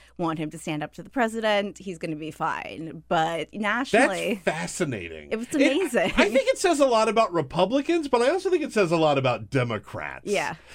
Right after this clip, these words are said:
Speaker 2: Uh, because, you know, it's, it really is just, like, Democrats just want to feel normal again. They just want everything to be normal. They want everything to be fine.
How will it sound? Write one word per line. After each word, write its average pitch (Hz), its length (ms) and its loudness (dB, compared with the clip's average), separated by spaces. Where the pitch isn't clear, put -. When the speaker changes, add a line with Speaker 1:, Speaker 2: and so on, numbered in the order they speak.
Speaker 2:
Uh, 131 480 4
because, 180 520 2
you 226 160 2
know, 180 240 6
it's, 185 400 -2
it 185 180 0
really 254 420 4
is 180 280 4
just, 147 260 -2
like, 135 260 0
Democrats 202 540 2
just 156 320 -2
want 127 260 0
to 127 80 -6
feel 117 240 -2
normal 101 460 -4
again. 120 520 -2
They 147 100 6
just 160 160 2
want 185 240 2
everything 135 380 2
to 143 80 0
be 147 100 0
normal. 127 640 2
They 127 60 2
want 123 120 2
everything 135 380 0
to 147 60 -4
be 156 140 0
fine. 123 760 -2